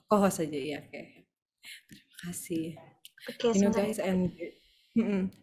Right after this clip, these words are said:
Speaker 1: And the another problem is, gua kayaknya cuma bisa nge-, eh, apa namanya, kasih P P T nih bentar karena, eh, kepala charger aku ketelingsut. <laughs> Ketelingsut tuh apa ya?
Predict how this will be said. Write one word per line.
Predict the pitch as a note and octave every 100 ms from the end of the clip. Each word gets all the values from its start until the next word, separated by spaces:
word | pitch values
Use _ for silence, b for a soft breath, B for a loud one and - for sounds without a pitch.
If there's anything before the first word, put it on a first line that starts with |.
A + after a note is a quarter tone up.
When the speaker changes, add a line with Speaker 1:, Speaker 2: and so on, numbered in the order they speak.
| G3+
Speaker 1:
And | G3+
the | G3
another | G#3+ G3 G#3
problem | G#3+ F3+ E3 F#3 F#3+
is, | E3 E3+ F3 - b b
gua | - G3
kayaknya | G#3 G3 F3+ F#3+ G3
cuma | G3+ G3 E3+
bisa | E3+ F3 - F3+
nge-, | F#3+ F#3+ F#3 - -
eh, | E3+ D#3+ D#3+ D#3
apa | -
namanya, | G3+ F#3 F3+ F#3
kasih | F#3 F3 F3 E3
P | D#3+
P | E3 D#3
T | F#3+ E3
nih | F3+ A3 A3+ B B -
bentar | F3+ F3 F3 G3
karena, | F#3 F3 E3 E3 F3 G3 A3+ - - _ _ _ F3+
eh, | E3 D#3+ D#3+ D#3+ D#3+ D#3 - _ B B B B B B B B B B B B B B _
kepala | B3 A3 B3 G#3
charger | G#3 G#3+ G3+ G#3 F#3+
aku | F#3+ - - B3+ C#4 B B B B _ _ _ -
ketelingsut. | C#4+ D#4+ F4+ G#4 A3 E3+ - - - - -
<laughs> | - F4 D#4+ D4
Ketelingsut | B3+ F3 F3+ F3+ G3 G#3
tuh | G#3
apa | F3
ya? | D3+